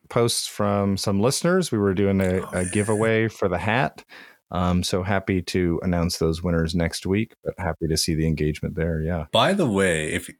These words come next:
Speaker 2: if you guys haven't seen these hats, how did it feel to be, like, the dude with the coolest piece of swag at one of the biggest
Speaker 1: <laughs>
Speaker 2: swag shows in the world?
Speaker 1: Yeah, I did not expect the hat to get the attention that it did. <laughs> Um, I'm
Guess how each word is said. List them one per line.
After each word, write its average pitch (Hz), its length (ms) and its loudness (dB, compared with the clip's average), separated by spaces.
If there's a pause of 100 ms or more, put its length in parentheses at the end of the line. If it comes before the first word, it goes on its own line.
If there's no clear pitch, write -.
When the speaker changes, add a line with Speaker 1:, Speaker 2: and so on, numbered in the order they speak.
(120)
Speaker 2:
if - 160 -6
you 131 80 0
guys 165 180 2
haven't 131 180 -2
seen 117 220 0
these 98 200 -2
hats, 82 680 -4
how - 180 0
did 180 80 2
it 180 100 -4
feel 131 220 2
to 117 80 2
be, 104 160 0
like, 90 340 -2 (220)
the 101 160 0
dude 104 360 0
with 98 120 -2
the 95 120 -2
coolest 110 500 -2
piece 110 240 -2
of 90 60 -2
swag 80 840 0
at 95 160 -2
one 104 100 2
of 101 60 0
the 98 180 2
biggest 92 300 2
Speaker 1:
<laughs> - 20 0
Speaker 2:
swag 92 380 2
shows 85 480 -2 (400)
in 107 240 2
the 95 80 0
world? 87 480 -2 (840)
Speaker 1:
Yeah, 147 300 0 (140)
I 113 640 2
did 117 200 2
not 123 320 0
expect - 600 -2 (140)
the 113 80 0
hat 107 260 0
to - 80 -8
get 113 160 -2
the 113 100 0
attention 117 460 0
that 113 180 2
it 110 140 -2
did. 139 320 2
<laughs> 120 140 4 (120)
Um, 117 800 0
I'm 113 220 2